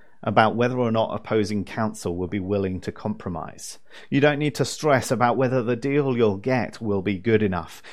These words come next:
You don't need to weigh up, "Well, what might I, might I get out of court? Against which way do I think the verdict will go?"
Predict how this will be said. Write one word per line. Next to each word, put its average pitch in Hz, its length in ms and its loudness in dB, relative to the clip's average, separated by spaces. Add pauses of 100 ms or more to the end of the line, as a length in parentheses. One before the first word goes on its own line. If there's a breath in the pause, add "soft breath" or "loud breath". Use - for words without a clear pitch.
(140 loud breath)
You 151 100 2
don't 190 200 6
need 196 180 2
to 175 100 6
weigh 160 300 4
up, 156 260 4
"Well, 151 180 2
what 175 200 0
might 170 120 0
I, 151 220 0
might 127 320 2
I 113 80 4
get 123 480 2
out 104 260 -2
of - 140 -10
court? 85 360 -4 (200 loud breath)
Against 113 460 2
which 127 240 2
way 117 200 6
do 107 120 2
I 101 100 2
think 110 300 -4
the 98 160 0
verdict 101 500 2
will 95 180 0
go?" 90 320 0